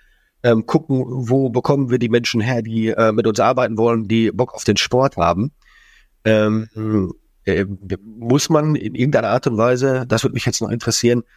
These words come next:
äh, eine gewisse, eine gewisse, äh, Kilozahl auf den, äh, auf den Schlitten legen. Ähm,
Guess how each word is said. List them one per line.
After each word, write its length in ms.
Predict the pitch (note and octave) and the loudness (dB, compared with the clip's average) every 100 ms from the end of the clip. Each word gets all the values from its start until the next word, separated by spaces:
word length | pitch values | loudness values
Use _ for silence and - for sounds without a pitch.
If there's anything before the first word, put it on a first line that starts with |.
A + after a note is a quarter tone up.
| _ _ - | _ _ 0
äh, 300 | G#2 G#2 F2 | 2 2 2
eine 140 | A2 | 0
gewisse, 460 | G#2 A2 - A2 G2 | 2 0 2 0 2
eine 80 | G#2 | 0
gewisse, 300 | G#2 G#2+ G2+ F2+ D#2+ - | 0 2 2 0 -2 -4
äh, 260 | F2 E2 - | -4 -4 -2
Kilozahl 560 | - D3 D3+ D3+ D3 C#3+ | 0 0 0 2 2 0
auf 180 | C3+ | -4
den, 260 | - C3+ B2+ | -2 -2 -2
äh, 480 | - A2 A#2 A#2 A2 | -2 -2 -2 -2 -4
auf 140 | - - | -4 0
den 340 | C3+ B2 A2 | 0 0 -2
Schlitten 360 | - C#3 B2+ C3+ | 0 0 -2 0
legen. 440 | C#3+ C#3 D3 C#3+ C#3 | 0 2 0 -2 0
Ähm, 360 | G#2+ G#2 G2 | 2 2 -2